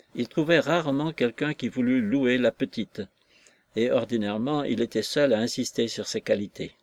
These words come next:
Mais Maggie paraissait toujours sous le jour le plus favorable aux yeux de sa tante Moss. C'était pour elle un refuge en dehors de l'atteinte de la loi.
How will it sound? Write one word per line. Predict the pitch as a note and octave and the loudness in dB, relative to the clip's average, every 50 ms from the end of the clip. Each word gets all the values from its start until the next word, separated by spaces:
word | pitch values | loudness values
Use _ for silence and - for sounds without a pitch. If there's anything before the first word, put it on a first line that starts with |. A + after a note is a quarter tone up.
| _ _ _ _ _ _ _ _ _ _ _ _ _ _ _ _ _ - | _ _ _ _ _ _ _ _ _ _ _ _ _ _ _ _ _ 0
Mais | A2 G#2+ | 0 2
Maggie | G#2+ A2 A#2+ B2 A#2+ A#2 C#3 D3+ E3+ E3+ | 2 2 2 2 2 0 -2 -2 -4 -2
paraissait | - - - A#2+ B2 B2 - B2 A#2 | -2 -2 0 0 -2 -2 -4 -4 -4
toujours | - D#3 C#3+ C3+ C3+ C3 A2+ | -4 -4 -4 -2 -2 -2 -2
sous | - - B2+ | -2 -4 -2
le | A2+ A#2 A#2 | -2 -2 -2
jour | A2 A#2 G#2+ G2+ | -2 0 0 0
le | G2+ F#2+ F2 | 0 0 -2
plus | - - F3 | -2 -2 -2
favorable | F3 - D3 A#2+ G#2 G#2 F#2 G2+ G#2+ A#2+ B2+ B2 B2 C3+ - _ - - - _ _ _ | 2 4 2 2 2 0 0 0 0 -2 -2 -4 -6 -8 -10 _ -18 -20 -20 _ _ _
aux | D3+ E3 | 0 0
yeux | C#3+ B2 B2 A#2+ | 2 2 0 0
de | A#2 A#2+ | 0 0
sa | - - A2+ | -2 -2 -4
tante | - - A2 G#2+ - - A#2 | -4 -4 -6 -8 -8 -8 -8
Moss. | G2 F#2+ G2 G2+ F2+ - - - - - - _ _ _ _ _ _ _ _ _ _ _ _ _ _ _ _ _ _ _ _ _ _ | -6 -4 -2 -2 -2 -4 -4 -8 -10 -12 -16 _ _ _ _ _ _ _ _ _ _ _ _ _ _ _ _ _ _ _ _ _ _
C'était | - - A#2 - C3 B2 | -6 -4 0 2 2 2
pour | - B2+ G#2+ B2 | 2 2 2 2
elle | B2+ A#2+ | 4 4
un | A#2 | 2
refuge | A2 A2 B2+ B2 - - B2+ C3 C3 C3 B2 - - - - | 2 2 0 -2 -2 -2 0 0 0 0 -2 -6 -8 -8 -6
en | C#3 D3 C3 | -4 -2 0
dehors | C3 A#2+ A2 A2+ A2+ A2+ | 2 2 2 2 2 2
de | A2 A#2 | 0 0
l'atteinte | A2 A2 G#2+ - - A2+ G#2 G2 - A2 | 0 0 -2 -2 -4 -4 -4 -4 -4 -2
de | G2+ G#2 | 0 2
la | G2+ G#2 G#2+ G#2 | 2 2 2 0
loi. | G2+ E2+ D#2+ D#2+ - - | 0 -4 -8 -10 -10 -12